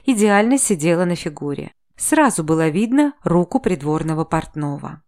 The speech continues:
"Ваши родители сообщили, что вы прибыли к нам из другого мира. Вам нравится здесь?" "Даже если нет", грустно подумала я, "это ничего не изменит. Меня никто не отпустит обратно,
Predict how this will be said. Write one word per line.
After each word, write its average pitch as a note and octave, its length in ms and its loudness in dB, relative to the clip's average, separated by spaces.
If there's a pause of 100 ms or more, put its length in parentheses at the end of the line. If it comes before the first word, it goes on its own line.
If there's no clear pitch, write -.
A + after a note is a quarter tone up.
(140)
"Ваши F#3+ 360 2
родители F#3 480 2
сообщили, G3 640 -2
что G3 280 0
вы F#3 180 2
прибыли B3 340 2
к B3 120 -4
нам D#3+ 260 2
из F#3 100 2
другого A3 440 2
мира. E3+ 420 -2 (260)
Вам G3 260 2
нравится C#4 560 0
здесь?" D3 520 -4 (420)
"Даже E3+ 380 -2
если F#3+ 400 -2
нет", G3+ 640 -6
грустно E3 400 -6
подумала D#3+ 440 -4
я, D3+ 340 -8 (140)
"это F3+ 240 -4
ничего E3+ 420 -2
не F3+ 180 -4
изменит. F#3+ 680 -6
Меня A3 240 0
никто A3 340 -2
не B3 140 -2
отпустит F3 520 -6
обратно, D#3 640 -6